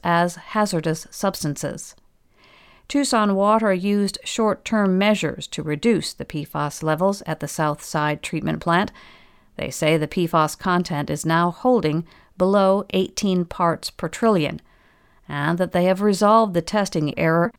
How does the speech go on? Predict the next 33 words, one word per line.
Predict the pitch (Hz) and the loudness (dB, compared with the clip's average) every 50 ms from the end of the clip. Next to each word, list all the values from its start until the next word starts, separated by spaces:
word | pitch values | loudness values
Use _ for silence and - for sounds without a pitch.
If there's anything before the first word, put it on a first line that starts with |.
| _ _ | _ _
that | - 160 - - | -4 -4 -4 -4
caused | - - 165 156 156 160 175 165 - - | -4 0 2 2 2 2 0 -2 -2 0
them | 160 156 170 | 0 0 0
to | 175 - - | -2 -4 -4
mistakenly | 156 151 147 - - - 196 254 247 - 175 151 147 143 | -4 -4 -4 -4 -4 -2 -2 0 0 0 0 0 -2 -2
monitor | 143 143 147 143 143 143 147 - - 160 165 165 - - - _ _ _ | -4 -4 -2 -2 -2 -4 -4 -2 -2 -2 -2 -4 -6 -14 -20 _ _ _
the | 175 165 | -4 0
wrong | 165 196 214 208 190 185 180 180 | 2 4 4 4 4 2 0 0
water | 185 202 202 190 180 160 | 2 2 2 2 2 0
source. | - - - 147 - - - - - - - _ _ _ _ _ - - - - - - _ _ _ | -4 -4 -4 -4 -6 -6 -6 -10 -14 -14 -16 _ _ _ _ _ -20 -20 -20 -20 -20 -20 _ _ _
Some | - - 254 247 240 | -4 0 2 2 2
city | 233 240 262 254 247 214 | 2 0 0 2 2 0
officials | 185 - 202 190 180 - 202 202 208 202 | 0 0 0 -2 0 0 0 0 0 0
have | 214 190 175 - | -2 -2 -2 -4
criticized | - - 269 294 277 226 - - 151 147 147 139 - - | -2 0 2 2 4 2 2 0 -2 -2 -2 -4 -6 -6
the | - - | -8 -4
error | - - 165 175 185 196 208 | -2 0 2 2 2 2 2
as | - 190 - | 0 -4 -6
cavalier, | - - - 226 226 214 226 233 233 240 262 240 165 - - - _ _ _ _ - - _ - _ | -10 -8 -2 -2 0 2 4 4 6 6 6 6 4 2 0 -6 _ _ _ _ -20 -20 _ -16 _
given | - 147 147 147 147 143 139 | -4 -4 -2 -2 -2 -2 -4
Tucson's | - - 214 196 - - 170 160 156 156 147 | -2 -2 -2 -2 0 2 2 2 2 2 0
long | 156 156 165 175 180 165 156 | 2 4 4 4 4 4 2
history | 156 - - 269 240 - - 165 147 131 | 0 0 2 2 2 0 -2 -4 -4 -4
of | 143 139 139 | -4 -6 -4
water | 147 147 147 151 156 | -2 0 2 2 0
pollution | 165 - 175 175 175 190 180 - 214 202 202 - - - - - - | 0 -2 0 0 0 0 0 2 0 0 0 -2 -8 -18 -20 -14 -8
and | - 147 160 180 196 | -2 0 2 2 2
the | 180 160 | 2 0
public's | - 175 180 180 - 170 165 - - | 0 -2 -2 0 0 -2 -2 -4 -4
sensitivity | - 190 170 165 - 160 - - - 262 214 170 151 - - 165 - _ | -2 0 0 0 0 -4 -4 0 2 2 2 2 0 -2 -4 -10 -14 _
to | - 240 226 | -2 -2 0
the | 185 156 143 143 | 0 0 -2 -2
issue. | 143 - - 143 131 107 | -4 -6 -6 -8 -10 -10